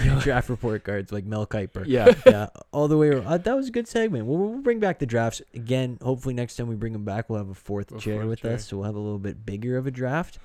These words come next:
Speaker 3: And let us know what
Speaker 2: Um,
Speaker 3: kind of drafts you guys wanna see.
Speaker 2: Yeah,
Speaker 1: True.
Speaker 2: exactly. We've got a
Speaker 1: Right.
Speaker 2: couple ideas, but whatever you guys wanna hear, we'll also get to. So that was the Summer Sensations draft in the book. We'll do the usual,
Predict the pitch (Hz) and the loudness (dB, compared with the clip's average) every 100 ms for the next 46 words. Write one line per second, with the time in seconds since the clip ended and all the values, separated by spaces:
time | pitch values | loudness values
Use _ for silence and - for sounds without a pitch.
0 | - - 117 139 151 156 151 156 131 101 | -14 0 4 4 4 4 4 4 2 2
1 | 110 - 101 95 87 95 87 - 85 - | 2 2 0 0 2 0 0 -2 -4 -4
2 | - 107 139 113 104 95 120 - 80 90 | -4 0 2 0 -4 -6 -6 -8 -10 -6
3 | 110 107 104 117 110 104 98 107 139 110 | -6 -4 -4 -4 -2 -4 -2 -2 -4 -2
4 | 101 95 - 92 98 107 104 104 104 101 | -4 -4 -6 -6 -6 -4 -4 -4 -6 -6
5 | 98 95 101 120 101 95 101 - 90 95 | -8 -8 -6 -6 -6 -6 -6 -8 -8 -8
6 | - 117 127 - 85 90 - - _ - | -8 -8 -10 -8 -8 -8 -10 -20 _ -8
7 | 104 107 107 95 101 107 107 104 - 101 | -6 -4 -6 -8 -8 -6 -6 -6 -8 -10
8 | - 104 113 123 110 117 117 - - 110 | -6 -6 -6 -8 -6 -2 -2 -4 -6 -6
9 | 92 104 131 - - - - - 104 120 | -6 -2 -2 -4 -14 -20 -20 -12 -8 -6
10 | 104 98 117 127 123 113 113 104 | -6 -6 -6 -4 -4 -2 -2 -4